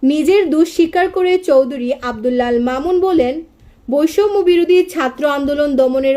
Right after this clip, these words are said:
উদ্দেশ্যে সরকারের আদেশ আন্দোলনকারীর ওপর অতিরিক্ত বল প্রয়োগ করে তাদের আহত ও নিহত করায় আমি সাবেক পুলিশ প্রধান হিসেবে লজ্জিত, অনুতপ্ত এবং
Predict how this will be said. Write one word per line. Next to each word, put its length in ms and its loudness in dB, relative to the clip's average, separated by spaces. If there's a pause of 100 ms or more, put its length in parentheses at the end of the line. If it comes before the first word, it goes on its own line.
(120)
উদ্দেশ্যে 680 0
সরকারের 600 0
আদেশ 640 -2
আন্দোলনকারীর 760 0
ওপর 320 -2
অতিরিক্ত 640 -2 (340)
বল 260 2
প্রয়োগ 320 -2
করে 200 4
তাদের 420 0
আহত 380 -4
ও 160 4
নিহত 380 -4
করায় 400 -2
আমি 340 -4
সাবেক 420 -2
পুলিশ 380 -2 (360)
প্রধান 340 2
হিসেবে 440 0
লজ্জিত, 480 0
অনুতপ্ত 520 -2
এবং 320 0